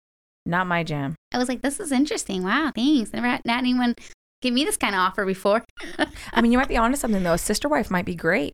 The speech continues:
Speaker 1: Maybe she does laundry. She cooks. You don't have to cook. <laughs>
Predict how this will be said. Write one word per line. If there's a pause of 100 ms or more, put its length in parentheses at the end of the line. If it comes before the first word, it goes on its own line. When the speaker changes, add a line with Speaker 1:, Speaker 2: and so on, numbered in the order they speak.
(120)
Speaker 1:
Maybe
she
does
laundry. (100)
She
cooks.
You
don't
have
to
cook. (440)
<laughs>